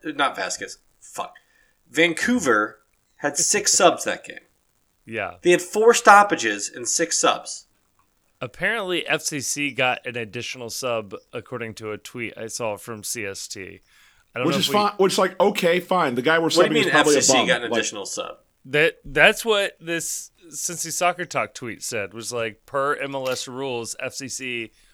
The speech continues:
Speaker 2: also gets an additional sub to, like, make it
Speaker 1: <sighs>
Speaker 2: even."
Speaker 3: It's, it's, it's just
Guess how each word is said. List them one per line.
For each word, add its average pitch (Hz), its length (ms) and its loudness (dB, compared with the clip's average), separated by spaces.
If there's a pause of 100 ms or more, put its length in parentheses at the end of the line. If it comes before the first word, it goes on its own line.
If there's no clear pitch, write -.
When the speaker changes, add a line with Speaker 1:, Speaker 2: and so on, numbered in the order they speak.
(240)
Speaker 2:
also 127 380 -4
gets 98 360 -4
an 110 100 -12
additional 95 500 -14
sub 95 480 -12 (960)
to, 120 100 -16
like, 104 380 -12 (120)
make 160 60 -4
it 104 460 -4
Speaker 1:
<sighs> 110 60 -10
Speaker 2:
even." 92 320 -12 (1000)
Speaker 3:
It's, - 220 -18
it's, 143 320 -12
it's 156 240 -8
just - 460 -6